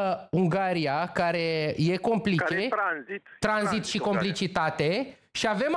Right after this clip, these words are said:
Speaker 1: Austria, care joacă rolul nemulțumitului, dar tocmai pentru a distrage atenția de la complicii săi, respectiv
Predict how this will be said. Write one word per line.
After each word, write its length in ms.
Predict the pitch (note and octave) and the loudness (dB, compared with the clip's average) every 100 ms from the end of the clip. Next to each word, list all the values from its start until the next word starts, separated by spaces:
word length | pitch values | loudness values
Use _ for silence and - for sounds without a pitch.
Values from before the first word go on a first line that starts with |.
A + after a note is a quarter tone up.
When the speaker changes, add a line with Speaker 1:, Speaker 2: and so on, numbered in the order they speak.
| E4 | 0
Speaker 1:
Austria, 520 | C4+ - A#3 A#3+ C#4+ | 0 -2 0 0 0
care 220 | C#4+ C#4 B3+ | -2 0 0
joacă 380 | G3+ D4+ D#4 D#4+ | 0 -2 0 0
rolul 300 | D4 D#4+ D#4 | 2 2 2
nemulțumitului, 1300 | D#4+ C#4+ C4+ C#4 B3+ A#3+ - G#3+ F#3+ G3 C#4 - _ _ _ _ _ _ | 2 2 0 2 2 2 2 2 4 2 0 -6 _ _ _ _ _ _
dar 260 | E3 A#3 A#3 | 0 2 2
tocmai 280 | D4 D#4+ E4 | 0 0 0
pentru 220 | D#4 C#4+ C#4 | 0 2 0
a 40 | |
distrage 460 | B3 - - D4+ D4 | 0 0 0 0 0
atenția 540 | C#4 C4 B3 - C4+ | 0 0 0 0 -2
de 100 | C4 | 0
la 160 | C4+ C4 | 0 0
complicii 540 | B3+ A#3+ C#4+ E4 C4+ | 0 0 0 0 0
săi, 360 | - A3 G#3+ C4+ | 0 0 0 0
respectiv 680 | B3+ A#3+ B3+ - C4 A3 | -2 -2 -2 0 0 0